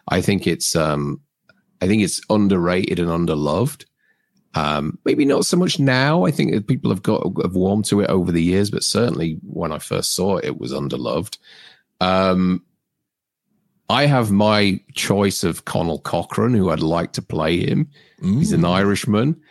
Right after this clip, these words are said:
Speaker 2: Mm.
Speaker 1: Um, I, I'd
Speaker 2: I'm
Speaker 1: love to see
Speaker 2: offended.
Speaker 1: I'd, well, I'd love to see Jared Harris play Conal Cochran.
Speaker 2: Who's that?
Speaker 1: <laughs>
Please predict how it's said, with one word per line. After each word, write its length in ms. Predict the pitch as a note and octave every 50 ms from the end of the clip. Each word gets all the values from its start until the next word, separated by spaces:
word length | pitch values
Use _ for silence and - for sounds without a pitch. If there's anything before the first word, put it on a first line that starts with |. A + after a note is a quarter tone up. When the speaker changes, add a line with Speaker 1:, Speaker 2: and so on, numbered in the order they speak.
| - - - -
Speaker 2:
Mm. 380 | - F3+ D#3 A#3+ D4+ D4+ C#4+ A#3
Speaker 1:
Um, 680 | - F2 F2+ F2 E2+ E2+ E2+ E2+ E2 E2+ - D2 - _ _ -
I, 260 | - F#2 G2 A2 A2+ - -
I'd 280 | G#2 A2 B2 C3 A#2+
Speaker 2:
I'm 60 | G#2+ G#2
Speaker 1:
love 180 | A2 A#2+ G2 F2+
to 40 | -
see 80 | -
Speaker 2:
offended. 420 | D3+ F#3 G#3+ G3 D3 F#2+ D#2+ E2 - _ _ _ _ _ _ _ _ _ _ _ - - -
Speaker 1:
I'd, 240 | G2+ A#2+ C#3+ E3 -
well, 260 | - C#3+ E3 F3 F3+
I'd 120 | F3+ F#3 F#3+
love 240 | F#3+ F3+ A3 G#3+
to 100 | - -
see 220 | F#3+ - - E3+ D3
Jared 420 | A2+ G2 B2+ C3 D3 C#3 C3+ A#2+
Harris 460 | A#2 B2+ C#3 D#3 C#3+ G#2 D#2+ - -
play 320 | - - - F#2+ F2+ E2 D#2+
Conal 340 | - - G#2 G2 E2 D2+ -
Cochran. 540 | - - D2 - - - - - - - - - - - - - - - - - - - - - - - - - - - - - _ _ _ _ _ _ _ _ _ _ _ _ _
Speaker 2:
Who's 220 | - - B2+ A#2 G2+
that? 240 | F#2 D#2 - _ _ _ _ _ - - _ _ _ _ _ _ _ _ _ _ _ _ - - - _ _ _ _ _ _ _ _ _ _ _ _ _ -
Speaker 1:
<laughs> 460 | - C3+ - - A#2+ - - - -